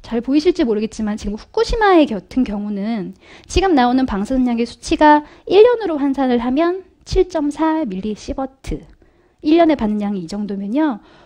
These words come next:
우리가 평소에 받는 자연 방사선량이 이점사 밀리시버트예요, 일 년에. 그러면은 삼 년치를 일 년에 한 번에 받는 거죠. 한 세 배 정도 일 년에 받는다고 생각하시니까 후쿠시마는 저는 안 가고 싶을 것 같아요.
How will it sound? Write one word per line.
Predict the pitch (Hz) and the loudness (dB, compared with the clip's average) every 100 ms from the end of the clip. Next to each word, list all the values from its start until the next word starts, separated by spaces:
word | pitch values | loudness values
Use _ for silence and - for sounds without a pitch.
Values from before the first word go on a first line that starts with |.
| - | -10
우리가 | 311 349 349 | -4 0 0
평소에 | 349 359 359 339 | -2 -4 -2 -2
받는 | 311 220 220 226 214 | -2 -4 -4 -6 -6
자연 | - 208 214 226 | -6 -6 -4 -4
방사선량이 | 170 190 220 214 208 | -6 -6 -4 -4 -4
이점사 | 185 185 196 220 277 | -6 -8 -10 -8 -4
밀리시버트예요, | 254 185 190 262 262 - 180 | -4 -4 -8 -6 -8 -6 -6
일 | 190 262 | 4 4
년에. | 240 180 139 165 - _ _ - - | 4 -2 -8 -10 -14 _ _ -20 -20
그러면은 | - 254 269 262 | -4 0 0 0
삼 | 240 - | -4 -6
년치를 | 466 480 - 302 269 262 - - | -6 -6 -2 0 0 -2 -16 0
일 | 349 | 4
년에 | 381 311 | 6 4
한 | 285 381 | 0 -2
번에 | 392 247 | 0 -2
받는 | 196 165 190 | -2 -6 -8
거죠. | - - - _ _ _ _ | -12 -18 -20 _ _ _ _
한 | - | -12
세 | - 349 | -2 2
배 | 339 | 2
정도 | 285 240 208 190 | 2 -2 -4 -4
일 | 233 240 | 0 0
년에 | 226 220 220 _ | 0 -2 -6 _
받는다고 | - 185 190 196 | -12 -10 -8 -8
생각하시니까 | 214 233 220 - 185 - 294 330 - - - - | -8 -8 -6 -4 -4 -2 -4 -4 -12 -18 -18 -20
후쿠시마는 | - 320 294 269 254 254 247 220 | -10 -6 0 0 2 0 0 -4
저는 | - 196 196 180 - | -6 -8 -6 -10 -10
안 | 185 | -4
가고 | 226 226 185 | 0 0 -2
싶을 | - - | -12 -16
것 | - | -14
같아요. | 175 - - | -16 -16 -20